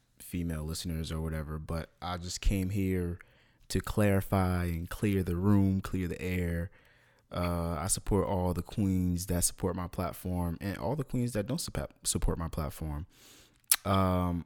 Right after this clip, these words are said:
I wanna give a shout out to you guys as well, because you guys hold it down as well. Um, there are the few members only subscribers that I do have are women, surprisingly.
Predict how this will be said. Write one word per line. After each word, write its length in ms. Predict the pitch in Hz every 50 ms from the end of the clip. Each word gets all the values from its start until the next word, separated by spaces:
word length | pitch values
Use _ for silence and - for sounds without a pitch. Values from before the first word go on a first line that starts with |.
| -
I 80 | - 87
wanna 180 | 98 101 101 95
give 160 | 98 92 87
a 60 | 87
shout 180 | - - 92 90
out 100 | 87 -
to 120 | - -
you 80 | 95 92
guys 260 | 92 87 85 82 78
as 140 | 80 78 82
well, 400 | 82 82 82 80 80 80 80 - _ _ - _ _ - - _
because 640 | - 90 87 - - 92 82 85 82 80 80 80 87
you 80 | 101
guys 240 | 98 107 98 92 90
hold 160 | - - 85
it 80 | 80 78
down 240 | 78 85 80 78 78
as 160 | 76 - -
well. 320 | 78 69 58 - - - - _ _ -
Um, 600 | 80 85 82 80 76 76 71 67 - 55 - - _ _ _ _ _ _ _ _ _ _ _ _ _ _ _ _ _ _ _ _ _ _ _ _ _ _ _ _ _ -
there 640 | 101 95 98 101 101 98 98 95 95 92 90 87 - - -
are 300 | - 92 92 90 87 - -
the 180 | 90 98 95
few 460 | 90 - - 104 107 107 104 104 101
members 460 | 95 95 95 95 92 90 90 87 85 92
only 240 | 92 90 90 87
subscribers 800 | 85 - 90 85 - - - - 98 98 92 87 87 85 85 85 87
that 160 | 90 85 82
I 140 | 82 80 80
do 260 | 76 - 85 85 85
have 560 | 95 95 87 92 87 80 76 78 82 - - _ _ _ _ _ _ _ _ - - _
are 140 | - 90 90
women, 400 | 82 90 110 82 76 67 69 - - _ _ _ -
surprisingly. 640 | - - - - - - 78 76 67 71 71 64 -